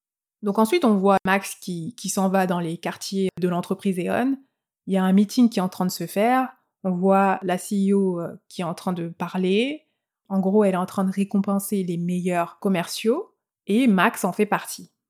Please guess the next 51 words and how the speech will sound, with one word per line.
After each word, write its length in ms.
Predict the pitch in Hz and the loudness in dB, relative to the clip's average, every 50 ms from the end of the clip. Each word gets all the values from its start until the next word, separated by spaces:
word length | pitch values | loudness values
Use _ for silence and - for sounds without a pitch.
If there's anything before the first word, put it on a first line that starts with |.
| _ | _
Donc 200 | 170 165 175 - | -10 -10 -8 -2
lui, 120 | - 208 208 | 0 0 2
il 60 | 196 | 2
est 120 | 180 185 - | 0 0 -2
tout 100 | 220 202 | -4 -4
content, 360 | - 190 180 185 - 175 180 | -2 -4 -4 -2 -2 -2 -2
il 140 | 180 170 170 | -2 -2 -4
est 100 | 165 - | -4 -6
tout 120 | - - - | -8 -6 -4
hypé. 540 | 190 170 180 - - 190 196 240 285 - _ _ _ _ _ _ _ _ _ _ _ _ _ _ _ _ - | -4 -4 -6 -4 -2 0 0 0 -2 -6 _ _ _ _ _ _ _ _ _ _ _ _ _ _ _ _ 0
Et 120 | 220 220 | 4 4
ensuite, 360 | 214 226 220 - 339 339 349 | 4 4 2 2 0 2 4
on 80 | 269 214 | 4 4
écoute 320 | 202 208 202 247 247 - | 4 4 2 0 0 0
un 80 | 214 196 | 0 0
petit 160 | 196 - 208 | 0 -2 -6
peu 140 | 202 - 214 | -4 -2 0
le 120 | 202 196 | 0 0
discours, 540 | 180 170 185 190 - - - 220 208 185 170 | 0 -2 -4 -6 -6 -6 -4 -4 -4 -2 -2
euh, 140 | 170 165 165 | -6 -6 -8
de 420 | 160 170 175 - _ _ _ - | -8 -10 -12 -14 _ _ _ -12
la 60 | 170 170 | -10 -10
C 220 | - - 190 180 | -12 -12 -10 -8
E 40 | 180 | -8
O 120 | 180 175 | -8 -8
de, 340 | 175 - 165 160 165 - 190 _ _ _ _ _ | -8 -10 -10 -10 -10 -12 -14 _ _ _ _ _
de 100 | 180 175 175 | -6 -4 -2
Aeon. 360 | 170 180 208 285 330 247 180 - _ _ _ _ _ _ _ _ _ _ _ | 0 0 0 0 0 -2 -4 -4 _ _ _ _ _ _ _ _ _ _ _
Et 60 | - 196 | 0 2
elle 180 | 208 220 233 | 4 6 6
nous 80 | 247 269 | 6 4
fait 160 | - 381 370 | 4 0 0
comprendre 480 | 349 - 254 226 - - - 403 - - | 2 2 2 2 0 -2 -6 -6 -4 -2
qu'en 140 | 233 214 | 0 0
gros, 420 | 196 185 180 185 180 247 - - _ _ _ _ _ _ _ _ _ _ _ _ _ _ | 0 0 0 0 0 0 0 -4 _ _ _ _ _ _ _ _ _ _ _ _ _ _
cette 220 | - 294 302 - | -8 -8 -6 -4
technologie 560 | - 302 - - 285 262 277 254 240 - 262 | -6 -6 -2 0 0 2 2 2 0 0 0
qu'elle 160 | - 233 202 | 2 4 4
a 60 | 190 185 | 4 4
mise 160 | 190 185 190 | 4 2 2
au 60 | 180 | 0
point, 320 | - - 233 254 311 392 440 - | 0 -2 -2 -2 -2 -4 -6 -10
c'est 200 | - - 233 208 | -2 0 0 2
vraiment 520 | 185 196 202 233 254 254 262 302 339 349 | 2 2 2 2 4 4 2 2 0 -2
pour 160 | - - - | -6 -12 -4
faire 180 | - 247 226 226 | 0 0 2 2
en 120 | 226 233 | 2 0
sorte 360 | 220 - - - 330 349 - - _ _ | -2 -2 -2 -4 -4 -4 -4 -10 _ _
que 100 | - - | -2 0
les 240 | 269 247 254 254 254 | 2 4 4 4 2
personnes 800 | 247 - 285 302 285 - - - 320 302 285 254 226 202 190 190 | 2 2 0 0 0 -2 0 2 4 4 6 4 4 2 0 -2